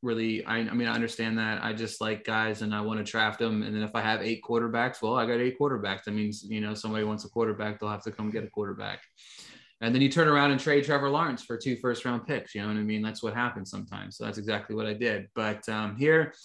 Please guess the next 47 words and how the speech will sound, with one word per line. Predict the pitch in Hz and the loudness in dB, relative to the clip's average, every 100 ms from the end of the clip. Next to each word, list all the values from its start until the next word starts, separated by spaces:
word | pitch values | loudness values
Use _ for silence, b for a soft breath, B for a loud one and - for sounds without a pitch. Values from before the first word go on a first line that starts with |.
| B B _ | B B _
uh, | 127 127 | 6 6
I | 123 139 | 8 6
don't | 143 170 | 8 4
like | 160 151 139 | 4 2 2
the | |
two | 135 151 135 | 0 2 4
options. | 117 127 - 147 123 | 6 4 2 -4 0
I | 131 | 2
don't | 220 | 4
really | 147 127 | 4 4
like | 123 120 | 4 0
the | 113 | -2
top | 139 123 - | 0 0 0
three | - 139 143 | -2 0 2
options | 110 107 - 110 | 2 0 -6 -6
according | 113 - 120 113 | -4 0 2 2
to | 107 | -2
the | 110 110 | -4 0
A | 123 | 2
D | 120 117 - | 2 0 0
P, | 117 113 | 0 2
according | 92 - 117 110 107 | 0 -2 -2 -2 -6
to | 110 | -12
Sleeper. | - 127 120 127 117 B B - | -4 -2 0 2 0 B B -2
I | 120 | 2
don't | 135 135 | 2 2
like | 123 117 110 | 2 0 2
Jahan | 120 113 113 | 0 2 2
Dotson. | 110 107 - 113 107 | 0 -2 0 0 2
They | 110 | 4
don't | 120 | 4
have | 117 113 | 2 0
a | |
quarterback | - 117 113 107 104 - | 2 2 4 2 0 0
there. | 110 107 | 0 2
And | 113 110 | 2 0
no, | 110 | 0
Sam | 110 120 113 | -2 -4 -2
Howell's | 110 113 107 | -2 -2 -2
not | 110 110 | -4 -4
a | |
quarterback. | - 113 107 104 107 104 | -4 -2 0 0 -2 -2
He | 107 | -6
should | - 104 | -6 -8
be, | 104 | -6
like, | 101 | -6
a | 101 | -8